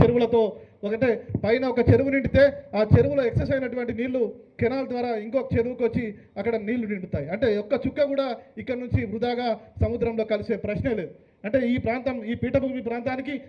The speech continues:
అనువైనటువంటి ఒక గొప్ప దార్శనికతతోని మన పెద్దలు ఏనాడో నిర్మించుకున్నటువంటి ఆ గొలుసుకట్టు చెరువులు, దాదాపు పన్నెండు వేల గొలుసుకట్టు చెరువులను ఈ తెలంగాణ కలిగి ఉన్నది. అది నేల అదృష్టం. కానీ ఇక్కడ దురదృ-, దురదృష్టం ఏమిటంటే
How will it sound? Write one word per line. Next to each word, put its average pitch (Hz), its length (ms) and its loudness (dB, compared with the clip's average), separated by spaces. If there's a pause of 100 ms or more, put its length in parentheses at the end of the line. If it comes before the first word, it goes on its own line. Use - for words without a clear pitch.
(160)
అనువైనటువంటి 254 840 -4 (180)
ఒక 214 100 0
గొప్ప 226 300 2
దార్శనికతతోని 240 1000 -2 (260)
మన 214 120 0
పెద్దలు 220 380 0
ఏనాడో 240 400 0
నిర్మించుకున్నటువంటి 220 800 -4
ఆ 202 60 -2
గొలుసుకట్టు 220 520 -4
చెరువులు, 226 180 0
దాదాపు 214 320 -2
పన్నెండు 220 280 -2
వేల 214 180 0 (420)
గొలుసుకట్టు 240 420 -4 (100)
చెరువులను 247 400 0 (300)
ఈ 208 60 -4
తెలంగాణ 226 440 -2
కలిగి 208 300 -6
ఉన్నది. 220 180 -4
అది 196 160 -4
నేల 202 200 -2
అదృష్టం. 214 440 -2 (1200)
కానీ 233 160 2
ఇక్కడ 233 180 0
దురదృ-, 240 520 2
దురదృష్టం 247 480 2
ఏమిటంటే 233 600 -2